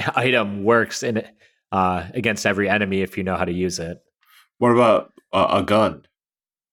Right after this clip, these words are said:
Speaker 1: No, that, that you cannot do.
Speaker 2: I wish.
Speaker 1: Um, in that, it kinda reminds me a little bit of the Volgin fight, um, because that was also kind of like you have to do hand to hand and throw him down.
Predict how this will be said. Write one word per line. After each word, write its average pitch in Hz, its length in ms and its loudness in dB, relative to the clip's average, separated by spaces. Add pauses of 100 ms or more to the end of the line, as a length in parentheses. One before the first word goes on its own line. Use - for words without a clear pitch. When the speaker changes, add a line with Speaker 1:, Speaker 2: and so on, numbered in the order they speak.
(760)
Speaker 1:
No, 101 300 2
that, 123 380 -2
that 117 140 2
you 101 100 -4
cannot 95 280 -6
do. 82 240 -10 (300)
Speaker 2:
I 90 100 -2
wish. 76 300 -4
Speaker 1:
Um, 117 180 2
in 196 160 0
that, 180 220 2
it 139 100 -2
kinda 143 240 0
reminds 120 380 0
me 120 160 2
a 117 100 4
little 113 380 4
bit 127 200 2
of 117 220 2
the 117 160 4
Volgin 123 460 2
fight, 151 400 0 (280)
um, 107 200 2
because 110 260 0
that 110 240 2
was 104 140 0
also 98 340 2
kind 95 220 -2
of 92 160 -2
like 90 240 0
you 120 100 0
have 98 140 0
to - 80 -18
do 95 180 0
hand 98 240 -2
to 92 100 -2
hand 95 360 -2
and 92 160 -2
throw 98 200 2
him 90 160 -4
down. 87 460 -2